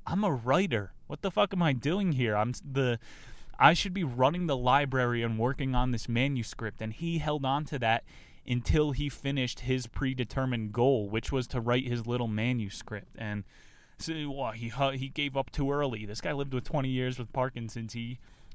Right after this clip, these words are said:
won his battle, in my point of view, but it goes to show his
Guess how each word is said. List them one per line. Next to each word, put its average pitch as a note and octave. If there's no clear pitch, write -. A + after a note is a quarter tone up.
won A#2+
his C3+
battle, A#2
in A#2+
my B2+
point B2+
of G#2+
view, A2+
but B2+
it A#2
goes B2
to C#3
show C3
his A#2